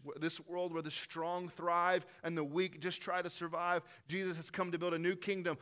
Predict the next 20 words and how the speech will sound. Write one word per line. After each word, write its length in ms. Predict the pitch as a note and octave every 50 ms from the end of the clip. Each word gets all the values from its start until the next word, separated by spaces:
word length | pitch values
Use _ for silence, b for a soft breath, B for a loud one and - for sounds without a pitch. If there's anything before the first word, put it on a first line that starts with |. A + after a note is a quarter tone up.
| B B -
where 140 | E3+ F#3
everything 420 | - F3+ F3+ F#3+ G3 G3 G3 F#3+ F#3+
is 100 | F3 -
going 180 | F3+ F#3+ F#3+
to 80 | - F3+
be 80 | F#3+ F#3+
different. 460 | F#3 G3 F#3 - G3+ D#3+ - - b b b b
A 100 | - G3
kingdom 440 | F#3+ - G#3+ A#3 A3 G3 G#3 F#3+ F3+
where 100 | F#3 F#3
fairy 400 | F#3 - - G#3 G#3 G#3 G#3+ G3+
tales 300 | - G#3+ G#3 G3+ F#3+ -
come 180 | - G#3 G3
true 340 | F#3 - - G#3 G#3 G3+ F#3 F#3 B B
and 120 | - E3+ F3
happily 560 | E3 F3 F3+ G3+ G#3+ - A3 G#3+ G#3 G#3 G3+
ever 240 | G3+ G#3 F#3 F#3+ G3+
after 400 | F#3+ F#3 G3+ G#3 - - G3 -
actually 420 | F#3 G3 G#3+ G3 - - G3+ G3 F#3
happens, 460 | F3+ G3 G#3 G3+ - G3+ F#3 E3